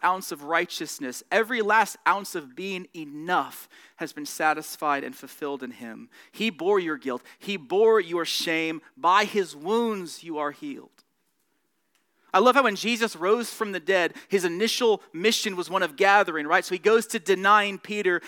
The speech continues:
and he goes to the despondent disciples, not to pronounce their failures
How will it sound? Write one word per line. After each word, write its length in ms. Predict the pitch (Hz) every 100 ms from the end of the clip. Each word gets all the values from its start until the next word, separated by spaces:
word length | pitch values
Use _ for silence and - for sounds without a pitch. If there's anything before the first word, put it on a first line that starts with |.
| -
and 100 | 175
he 60 | 180
goes 300 | 202 233 -
to 60 |
the 60 | 170
despondent 680 | 190 180 - 208 226 220 -
disciples, 680 | 180 - 202 202 196 185
not 260 | 180 240 226
to 80 | -
pronounce 460 | - 208 208 214
their 160 | - 190
failures 720 | - 208 220 220 220 220 220